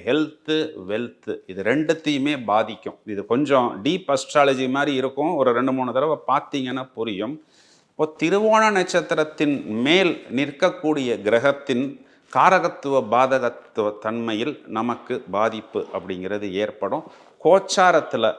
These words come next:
இப்போ பத்தாம் இடத்துல குரு வருது, பத்தாம் இடத்துல சனி வருது அப்படின்னா, திருவோண நட்சத்திரத்தின் மேல் அந்த கிரகம் டிராவல் பண்ணும் பொழுது அஸ்வினி நட்சத்திரக்காரர்களுக்கு பாதிப்பு அப்படிங்கிறது அதிகமாக வரும். நீங்கள் அஸ்வினி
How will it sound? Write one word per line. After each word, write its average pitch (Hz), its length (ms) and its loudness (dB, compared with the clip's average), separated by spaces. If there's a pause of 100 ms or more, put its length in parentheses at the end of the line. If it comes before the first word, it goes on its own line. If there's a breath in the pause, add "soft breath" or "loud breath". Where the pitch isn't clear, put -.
(480)
இப்போ 120 180 -2 (100)
பத்தாம் 151 360 6
இடத்துல 123 300 2 (120)
குரு 131 200 0
வருது, 110 320 2 (200)
பத்தாம் 135 380 0
இடத்துல 101 320 -4 (100)
சனி 107 320 -8
வருது 92 300 -8 (160)
அப்படின்னா, 80 440 -14 (920 soft breath)
திருவோண 220 440 6
நட்சத்திரத்தின் 175 600 2 (100)
மேல் 175 200 2 (300)
அந்த 147 240 4
கிரகம் 135 320 2 (120)
டிராவல் 147 400 4 (140)
பண்ணும் 127 380 -4
பொழுது 127 280 0 (180)
அஸ்வினி 143 340 -4
நட்சத்திரக்காரர்களுக்கு 92 1040 -8 (160)
பாதிப்பு 117 480 -2 (160)
அப்படிங்கிறது 92 480 -10 (180)
அதிகமாக 110 640 -4
வரும். 95 260 -6 (500 soft breath)
நீங்கள் 135 460 4 (140)
அஸ்வினி 165 460 -2